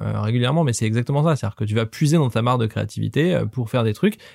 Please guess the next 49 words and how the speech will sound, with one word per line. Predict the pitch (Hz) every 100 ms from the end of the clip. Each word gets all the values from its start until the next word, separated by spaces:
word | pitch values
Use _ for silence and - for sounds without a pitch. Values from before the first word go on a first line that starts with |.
| -
et |
puis | 107
au | 123
bout |
d'un | 117
moment, | 98 131 185
bah, | 107
t'es | 107 95
à |
sec | 104 208 -
parce | 113
qu'il | - 110 104
y |
a | 98
plus | 117
rien, | 165 233
quoi. | 131
Donc, | 110 101
euh, | 101 98
t'as | 101
besoin | 98 95 120 180
de | 131 151 - - _ -
glandouiller, | 127 143 131 117 104 117 160
t'as | 131
besoin | 113 104 113 151
de | 123 127
faire | 127 139
tout | - 143
un |
tas | 135
d'activités | 127 117 - 135 143
qui |
sont | - 123
en | 139
dehors | 143 139 143 143
de, | 113 117
du | 110
spectre | - 127 - 110
classique | 113 107 123
du | 107
travail | - 107 185 - _ _ _
pour | 139 113 104
re-remplir | 175 175 156 143 170 190
cette, | - 117 - 120
cette | 113 117 110
capacité | 123 120 117 117 135
que |
t'as | - 175
à | 175 120 135